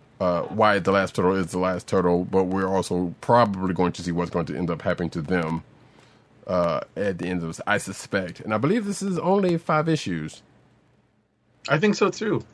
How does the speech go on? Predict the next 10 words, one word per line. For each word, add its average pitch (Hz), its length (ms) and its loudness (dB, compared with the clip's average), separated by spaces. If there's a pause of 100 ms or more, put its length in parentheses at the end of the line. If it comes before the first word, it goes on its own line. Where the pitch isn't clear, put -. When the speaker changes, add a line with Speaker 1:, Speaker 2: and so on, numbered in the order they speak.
(240)
Speaker 1:
So 113 840 2
if 156 240 0
you 185 280 2
are, 151 600 4
you 160 120 -2
know, 123 220 2
if 135 140 -2
you're 135 220 2
old 131 160 0
school 131 260 -2